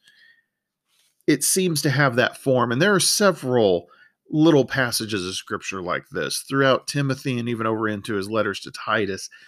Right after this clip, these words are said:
that have this same feel to it. And you get the sense he's quoting something, uh, maybe even quoting something they would have been familiar with.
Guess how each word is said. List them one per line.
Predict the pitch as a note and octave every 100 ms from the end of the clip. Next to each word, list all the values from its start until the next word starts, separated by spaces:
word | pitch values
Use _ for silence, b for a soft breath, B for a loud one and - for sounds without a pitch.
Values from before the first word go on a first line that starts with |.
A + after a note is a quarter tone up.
| B B B -
that | C3 C3+ - - _ -
have | C#3+ E3 D3
this | C3+
same | - - D3 B2+ G#2+ - -
feel | - B2 A#2 F#2+
to | - G#2+
it. | F#2
And | A#2+
you | A#2+
get | F3 F3
the |
sense | C#3+ D3 C3 - -
he's | D#3+ D3
quoting | - - C3+ A2 F#2
something, | - D2+ D#2+ - - _ _ _ _ _ _ _ -
uh, | - -
maybe | - C3 C3
even | C3 B2+ A#2 G#2+
quoting | - C3 A2+
something | - A#2 B2 A2
they | A2
would | A#2 B2
have | A#2 B2
been | A#2+
familiar | G2 - G2 G#2+ A#2 G#2 E2+
with. | F2+ F2+ - - -